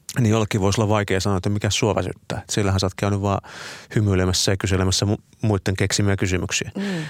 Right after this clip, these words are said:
Speaker 2: Sä oot
Speaker 1: tota
Speaker 2: paistatellut siellä
Speaker 1: Niin.
Speaker 2: valokeilassa.
Speaker 1: Että, että mit-, et onks niinku aplodien pokkaaminen noin rankkaa? Niin se on kiva, kun toinen ymmärtää, että kyllä se välillä on.
Speaker 2: <laughs> Joo, joo. Miten teidän lapset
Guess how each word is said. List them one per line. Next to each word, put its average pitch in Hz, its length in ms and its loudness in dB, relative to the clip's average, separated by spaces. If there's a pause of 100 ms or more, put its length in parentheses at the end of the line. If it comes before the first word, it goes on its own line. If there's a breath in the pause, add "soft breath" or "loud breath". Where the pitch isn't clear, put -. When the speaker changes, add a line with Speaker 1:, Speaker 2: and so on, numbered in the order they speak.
(140)
Speaker 2:
Sä 139 80 2
oot 117 80 4
Speaker 1:
tota 143 120 4
Speaker 2:
paistatellut 175 840 2
siellä 156 300 2
Speaker 1:
Niin. 170 180 4
Speaker 2:
valokeilassa. 139 560 0
Speaker 1:
Että, 135 280 0
että 139 220 0
mit-, 156 240 0
et - 180 0
onks 143 260 0
niinku 147 220 4
aplodien 113 500 2
pokkaaminen 104 560 2
noin 110 160 4
rankkaa? - 580 -2 (760 loud breath)
Niin 117 180 2 (140)
se 135 120 2
on 131 100 2
kiva, 127 240 2
kun 110 180 0
toinen 113 240 2
ymmärtää, 104 240 2
että 110 100 -2
kyllä 120 120 0
se 117 80 2
välillä 117 260 2
on. 123 100 2 (180)
Speaker 2:
<laughs> - 0 - (120)
Joo, 190 80 0 (200)
joo. 170 120 -2 (800 loud breath)
Miten 214 240 2
teidän 202 220 2
lapset 208 480 -2